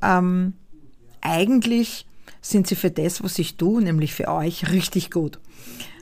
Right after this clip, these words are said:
Aber gut, ähm, das waren so meine Erkenntnisse und Eindrücke vom heurigen Happy Business Festival und auch,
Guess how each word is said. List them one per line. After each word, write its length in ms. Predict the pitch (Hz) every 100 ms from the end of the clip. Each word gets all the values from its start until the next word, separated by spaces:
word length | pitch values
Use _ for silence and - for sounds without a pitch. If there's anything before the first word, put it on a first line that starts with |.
| - -
Aber 160 | 226 240
gut, 300 | 233 175 - - - - - - - -
ähm, 540 | 214 214 214 214 214 - - - - - - -
das 260 | - 262 -
waren 300 | 190 214 294
so 160 | 254 214
meine 560 | 185 185 202 208 208
Erkenntnisse 1200 | - - 202 214 247 - 233 - 220 214 220 226 220 - - - - - -
und 480 | 214 202 196 190 185 - - - - - - - - - - - - -
Eindrücke 960 | 185 190 247 226 226 - 220 214 214 214
vom 280 | - 202 175
heurigen 400 | 196 269 - 220
Happy 240 | 214 214
Business 360 | 208 202 202 -
Festival 680 | 180 196 - 190 190 185
und 320 | - 202 220 -
auch, 360 | 190 180 -